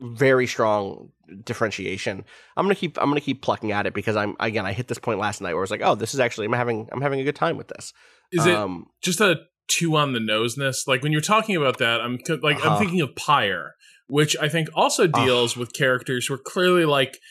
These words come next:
Speaker 2: there's who they are and how they
Speaker 1: Yeah,
Speaker 2: present,
Speaker 1: yeah.
Speaker 2: and then there's the thing that is going on beneath the surface
Speaker 1: Dude,
Speaker 2: that,
Speaker 1: Pyre
Speaker 2: like, you
Speaker 1: fucking
Speaker 2: uncover.
Speaker 1: slaps so hard.
Speaker 2: Yeah.
Speaker 1: I'm, yeah, you're, you, the,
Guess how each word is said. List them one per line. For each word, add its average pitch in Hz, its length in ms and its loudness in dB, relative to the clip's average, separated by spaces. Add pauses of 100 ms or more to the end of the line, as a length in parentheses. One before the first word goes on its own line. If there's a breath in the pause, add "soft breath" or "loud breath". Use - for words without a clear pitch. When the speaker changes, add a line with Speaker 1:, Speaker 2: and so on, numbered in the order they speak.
(180 soft breath)
Speaker 2:
there's 139 260 2
who 190 160 2
they 180 180 6
are 123 300 4
and 123 100 0
how 123 120 2
they 127 60 4
Speaker 1:
Yeah, 113 120 2
Speaker 2:
present, 104 380 2
Speaker 1:
yeah. 92 140 -2
Speaker 2:
and 139 140 2
then 151 160 2
there's 160 200 2
the 147 100 -10
thing 170 380 0
that 147 120 2
is 139 80 0
going 131 260 0
on 123 160 0
beneath 113 200 -2
the 113 80 -10
surface 123 560 2
Speaker 1:
Dude, 120 100 -2
Speaker 2:
that, 104 60 -2
Speaker 1:
Pyre 139 240 4
Speaker 2:
like, 127 100 4
you 107 60 -4
Speaker 1:
fucking 110 160 0
Speaker 2:
uncover. 98 200 0
Speaker 1:
slaps 101 400 0
so 131 380 4
hard. 113 380 4
Speaker 2:
Yeah. 120 180 4
Speaker 1:
I'm, 131 220 2
yeah, 127 180 4
you're, 151 240 4
you, 160 140 -4
the, 170 220 4